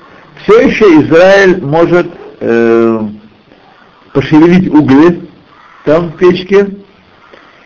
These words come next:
или увеличить, э, температуру в печи другим способом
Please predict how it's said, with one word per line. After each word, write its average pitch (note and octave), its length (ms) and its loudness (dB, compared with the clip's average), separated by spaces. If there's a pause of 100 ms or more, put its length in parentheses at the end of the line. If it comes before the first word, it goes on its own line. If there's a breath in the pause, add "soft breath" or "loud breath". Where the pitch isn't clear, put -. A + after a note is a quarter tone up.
(140 soft breath)
или G3 220 2
увеличить, E3 840 0 (800)
э, A#2 440 0
температуру C#3 720 0
в - 200 -16
печи D#3 280 -2
другим C3+ 360 -2
способом A#2 640 -4